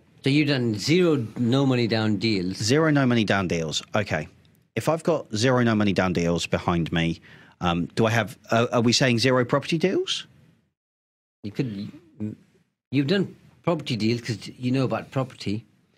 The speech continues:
Speaker 2: Cool.
Speaker 1: You've done no, no money down deals, and now you're asking other peop-, people for money.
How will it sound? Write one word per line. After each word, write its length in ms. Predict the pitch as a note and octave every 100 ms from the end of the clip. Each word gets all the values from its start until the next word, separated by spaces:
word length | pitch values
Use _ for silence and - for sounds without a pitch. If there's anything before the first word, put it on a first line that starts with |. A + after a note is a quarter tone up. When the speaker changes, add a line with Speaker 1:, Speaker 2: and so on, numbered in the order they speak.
| _ _ -
Speaker 2:
Cool. 140 | A2
Speaker 1:
You've 80 | C#3+
done 160 | C3+ B2+
no, 180 | C#3+ D3
no 240 | C#3 D3
money 240 | C#3+ C#3+
down 240 | B2 B2+ B2+
deals, 220 | G#2 G2+
and 100 | G#2
now 80 | B2+
you're 160 | B2+
asking 220 | A#2 - C3+
other 160 | A#2+
peop-, 280 | A2 G#2 -
people 240 | B2 A2 G2
for 180 | -
money. 300 | G#2 B2 G2+